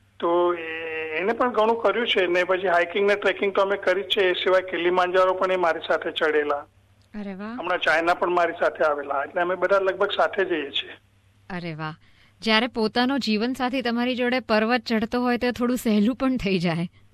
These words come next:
Speaker 1: સહેલું થઈ જાય, યસ, યસ. કારણ કે સાચી વાત છે.
Speaker 2: વાહ.
Speaker 1: કારણ કે પછી પહેલા બધા ઇક્વેશન સ-,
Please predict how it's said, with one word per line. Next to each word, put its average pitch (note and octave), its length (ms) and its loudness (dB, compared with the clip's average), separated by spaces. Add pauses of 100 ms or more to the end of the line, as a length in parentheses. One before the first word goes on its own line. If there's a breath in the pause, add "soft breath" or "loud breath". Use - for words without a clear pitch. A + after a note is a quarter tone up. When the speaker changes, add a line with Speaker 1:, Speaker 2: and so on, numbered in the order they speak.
(180)
Speaker 1:
સહેલું D#3+ 280 -2
થઈ D3 200 -4
જાય, B2+ 180 -4
યસ, B2 540 -10
યસ. - 340 -16
કારણ G#3 140 0
કે F#3 440 -2
સાચી F3+ 500 -2
વાત D3+ 220 0
છે. - 300 -10 (400)
Speaker 2:
વાહ. F3 260 -2
Speaker 1:
કારણ F3+ 60 -2
કે F#3 120 -12
પછી F#3 240 -4
પહેલા G#3+ 440 4
બધા G#3+ 220 2
ઇક્વેશન G#3+ 680 2
સ-, A3+ 60 -6